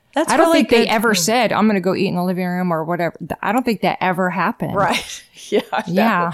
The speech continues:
Speaker 1: We're at the table. That's what's gonna
Speaker 2: Yeah.
Speaker 1: happen.
Speaker 2: Unless we had, you know, there were times when we had special picnic night in the living room, and I would lay out a blanket and we would, you know, eat in the living room. But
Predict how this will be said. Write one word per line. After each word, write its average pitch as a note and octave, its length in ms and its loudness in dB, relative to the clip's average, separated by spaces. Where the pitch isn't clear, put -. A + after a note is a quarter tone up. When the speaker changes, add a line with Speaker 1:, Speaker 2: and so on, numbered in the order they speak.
Speaker 1:
We're F#3+ 140 2
at D#3+ 200 -2
the F#3 80 0
table. D#3 520 -4
That's D#3 220 -6
what's E3 160 -6
gonna E3 200 -4
Speaker 2:
Yeah. E3+ 80 -4
Speaker 1:
happen. - 320 -6
Speaker 2:
Unless C4+ 320 2
we A#3+ 100 2
had, G#3 200 0
you D4 120 2
know, C#4+ 140 2
there C#4 140 2
were C#4 140 0
times G3+ 320 0
when G3 120 0
we F#3+ 140 -2
had F3 200 -4
special F3+ 600 -4
picnic - 420 -4
night D#3+ 300 -6
in F3 80 0
the D#3+ 100 -6
living D#3 320 -6
room, D#3+ 180 -8
and D#3+ 120 -8
I D#3 80 -6
would E3 120 -6
lay E3 160 -4
out E3+ 120 -2
a E3 40 -4
blanket D#3+ 460 -4
and D#3+ 180 -6
we D#3+ 120 -8
would, D#3 260 -8
you F3 100 -2
know, E3 160 -4
eat E3 160 -2
in E3 80 -6
the D#3 80 -8
living D#3 240 -8
room. D#3 200 -8
But - 200 -8